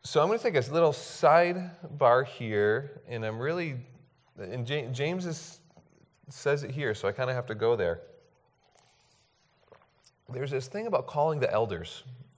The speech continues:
for s-, the specific part around prayer. Um,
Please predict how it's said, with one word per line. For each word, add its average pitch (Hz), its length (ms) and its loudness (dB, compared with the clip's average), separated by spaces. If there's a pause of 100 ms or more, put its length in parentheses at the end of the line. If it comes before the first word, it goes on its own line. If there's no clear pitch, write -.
for 120 300 -2
s-, - 180 -14
the 120 140 -6
specific 143 800 -6
part 139 400 -2 (260)
around 107 380 -2
prayer. 87 340 0 (960)
Um, 101 480 0